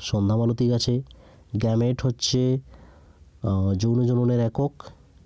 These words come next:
অগ-, অগ্রমস্তিষ্কের সর্ববৃহৎ অংশ কোনটা? সেরিব্রাম অর্থাৎ গুরু মস্তিষ্ক। আর মানুষের লিঙ্গ নির্ধারণ ওয়াই ক্রোমোজোম।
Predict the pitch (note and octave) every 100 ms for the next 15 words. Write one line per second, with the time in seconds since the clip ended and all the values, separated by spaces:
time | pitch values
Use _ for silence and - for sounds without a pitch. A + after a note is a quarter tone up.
0 | - G#2 G#2 G#2 - - G#2 G2+ G#2+ G#2
1 | B2+ B2+ A#2+ B2+ - A#2+ A#2 A2+ A#2 A#2+
2 | B2 B2 A#2 A#2 A2+ A#2 A2 - A#2 G#2+
3 | G2+ A#2 A#2 G#2+ A#2 G2+ G#2+ A2+ A#2+ A#2+
4 | A#2 B2+ D#3+ - - - - - G#2 G2
5 | G2 F#2+ A2 G2+ G2+ G#2 G2+ A#2 C3+ A3
6 | - - G#2+ G#2 F#2+ F2 E2 -